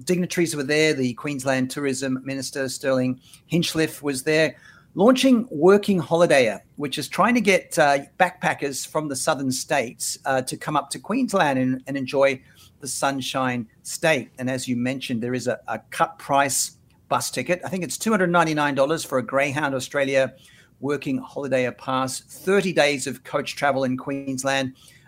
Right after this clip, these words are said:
over three months for the first one thousand people. And there's also a two hundred dollar voucher for Queensland tourism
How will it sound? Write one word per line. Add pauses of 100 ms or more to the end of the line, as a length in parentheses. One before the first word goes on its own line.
(100)
over
three
months
for
the
first
one
thousand
people. (440)
And
there's
also
a
two
hundred
dollar
voucher
for
Queensland
tourism